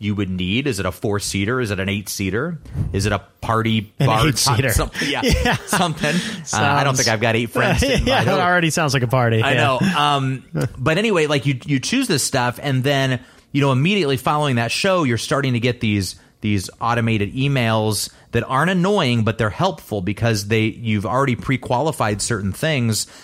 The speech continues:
Speaker 1: Um, and so the company knows, you know, what your interests are and can really speak to those.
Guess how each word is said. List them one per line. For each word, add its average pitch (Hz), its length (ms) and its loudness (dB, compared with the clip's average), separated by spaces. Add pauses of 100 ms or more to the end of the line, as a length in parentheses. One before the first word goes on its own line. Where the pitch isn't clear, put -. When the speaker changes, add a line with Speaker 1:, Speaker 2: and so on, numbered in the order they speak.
(140)
Speaker 1:
Um, 110 300 2
and 107 100 0
so 135 160 2
the 107 120 0
company 135 440 -2
knows, 117 560 2
you 117 80 -2
know, 107 140 2
what 110 240 -2
your 104 160 -2
interests 127 440 -2
are 101 200 2
and 98 100 0
can 98 140 0
really 110 240 0
speak - 440 -4
to 101 120 0
those. 85 500 0